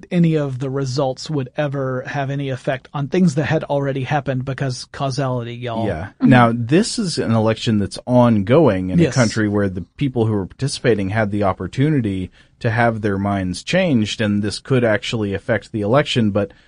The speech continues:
Speaker 2: they did say that it was a small enough sample size that they didn't think it was gonna sway the
Speaker 1: <laughs>
Speaker 2: election.
Speaker 1: The
Speaker 2: And
Speaker 1: two thousand one hundred fifty out of six hundred thirty million is
Speaker 2: Yeah.
Speaker 1: not, <laughs> not
Speaker 3: Uh, yeah.
Speaker 1: significant.
Speaker 2: Uh, and also one of the interesting things they pointed out is that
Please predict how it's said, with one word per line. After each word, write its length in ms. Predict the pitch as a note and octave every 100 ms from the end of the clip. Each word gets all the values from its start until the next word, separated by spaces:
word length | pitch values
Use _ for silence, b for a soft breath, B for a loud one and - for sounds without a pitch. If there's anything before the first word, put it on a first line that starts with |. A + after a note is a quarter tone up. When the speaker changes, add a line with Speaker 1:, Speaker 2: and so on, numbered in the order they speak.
| b -
Speaker 2:
they 100 | B2+
did 220 | C#3+ E3
say 220 | - D3
that 240 | B2 A2+ -
it 80 |
was 180 | B2 A#2
a 60 | A2
small 340 | - D#3 D3
enough 180 | C#3 A2
sample 380 | - A#2+ A2 A#2
size 400 | - A2 G#2+ G2
that 60 |
they 160 | G#2+ G#2
didn't 240 | G#2 G#2
think 200 | G2 G#2+
it 60 | G#2+
was 220 | E2+ F#2+
gonna 180 | G2 G2
sway 360 | F2+ - G#2+ G#2
the 120 | G#2
Speaker 1:
<laughs> 100 | G2+
Speaker 2:
election. 360 | G2+ - A#2
Speaker 1:
The 80 | C3+
Speaker 2:
And 80 | -
Speaker 1:
two 100 | B2
thousand 300 | B2+ G#3 F#3
one 120 | F#3
hundred 160 | D#3+ D#3
fifty 280 | F3+ - A#2+
out 100 | C3
of 80 | C3
six 180 | - D#3
hundred 240 | D#3+ C#3+
thirty 240 | C#3+ D3 C#3
million 380 | C#3+ C3+ C3
is 100 | C3+
Speaker 2:
Yeah. 240 | D#3 - G#3
Speaker 1:
not, 200 | A3+ -
<laughs> 60 |
not 40 | G3+
Speaker 3:
Uh, 160 | G3+
yeah. 0 |
Speaker 1:
significant. 640 | G3 - F3 E3+ G3+ D3+ - _ -
Speaker 2:
Uh, 220 | A2+ A2
and 240 | C#3 E3
also 500 | D#3 D#3 A3 - D#3+
one 200 | B2+ B2
of 40 | A#2+
the 120 | A2+
interesting 420 | G#2+ A2 F#2+ G#2+
things 280 | F#2+ G#2 F#2+
they 120 | G#2
pointed 300 | F#2 A2+ G2+
out 420 | G2 F#2+ D#2 G2+ -
is 300 | A2 G#2+ F#2+
that 260 | A2 G2